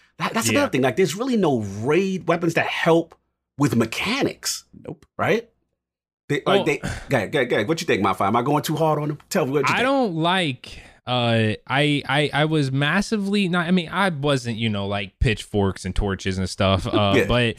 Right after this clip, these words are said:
Speaker 1: <laughs>
Speaker 2: I
Speaker 1: That was
Speaker 2: actually
Speaker 1: me. Sorry.
Speaker 2: didn't like, uh, raid exotics that were only that, like, their special perk was
Speaker 1: Mm-hmm.
Speaker 2: only useful in that raid. Like, I remember Vault of Glass, for example, had that, had, had, had the perk where, um,
Speaker 1: The Oracle thing?
Speaker 2: you would do more damage to oracles.
Speaker 1: Mm-hmm.
Speaker 2: Um, now,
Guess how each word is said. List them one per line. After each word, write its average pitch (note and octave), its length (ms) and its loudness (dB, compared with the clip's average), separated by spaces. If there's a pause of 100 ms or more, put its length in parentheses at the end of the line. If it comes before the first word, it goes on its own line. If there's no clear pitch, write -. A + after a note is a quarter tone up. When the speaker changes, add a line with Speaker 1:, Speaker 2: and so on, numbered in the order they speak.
(120)
Speaker 1:
<laughs> B3+ 120 0
Speaker 2:
I F3+ 160 4
Speaker 1:
That A3+ 100 4
was G#3 100 2
Speaker 2:
actually F3 180 2
Speaker 1:
me. A2+ 40 -4
Sorry. D3 280 2
Speaker 2:
didn't D3+ 240 -2
like, B2 500 0
uh, A2 280 2 (120)
raid A2 240 0
exotics G2+ 560 -2
that G#2 360 0 (120)
were A2+ 240 0
only B2 420 2
that, A2 260 -2
like, A2 280 0
their A2+ 280 2
special B2 560 -2
perk A#2+ 480 0 (360)
was B2 220 4
Speaker 1:
Mm-hmm. - 80 -6
Speaker 2:
only C3 220 0
useful A2+ 420 -4
in B2 140 0
that A2 200 0
raid. B2 220 2
Like, A#2 120 0
I B2 100 2
remember C3 500 0
Vault A#2+ 280 0
of G#2+ 60 -10
Glass, A#2 300 0
for A2 120 -6
example, A2 380 0
had A2 360 0
that, G#2 340 0 (100)
had, A2+ 560 0 (160)
had, A2+ 300 2
had A2+ 160 0
the G#2 60 -2
perk A2 300 -2
where, G#2+ 320 0
um, G#2 460 -2 (320)
Speaker 1:
The G#2+ 100 -10
Oracle G2+ 360 -4
thing? A2 120 -4
Speaker 2:
you C#3 60 0
would C3+ 160 0
do C#3+ 160 2
more C#3 240 0
damage A2+ 240 0
to - 80 -6
oracles. - 580 -2
Speaker 1:
Mm-hmm. A2 480 -2
Speaker 2:
Um, A#2+ 440 0
now, C#3+ 360 -2